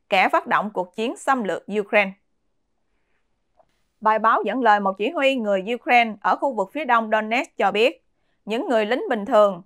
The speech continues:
không quan tâm lắm đến chính trị Ukraine và chính trị nước ngoài. Nhưng khi các bạn tự cảm thấy rằng như vậy là chưa đủ, như hiện nay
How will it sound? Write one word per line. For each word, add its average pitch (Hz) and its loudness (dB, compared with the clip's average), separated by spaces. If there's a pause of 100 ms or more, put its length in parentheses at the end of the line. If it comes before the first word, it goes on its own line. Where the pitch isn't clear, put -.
không 254 -2
quan 233 2
tâm 233 0
lắm 240 2
đến 233 0
chính 262 -2
trị 185 -2
Ukraine 214 0 (200)
và 196 2
chính 226 -6
trị - -2
nước 226 -6
ngoài. 190 0 (520)
Nhưng 233 -2
khi 254 0
các 311 -2
bạn 190 -4
tự 190 0
cảm 185 -4
thấy 277 -4
rằng 214 0 (420)
như 294 -2
vậy 185 2
là 202 0
chưa 247 2
đủ, 208 2 (340)
như 285 2
hiện 208 -4
nay 220 2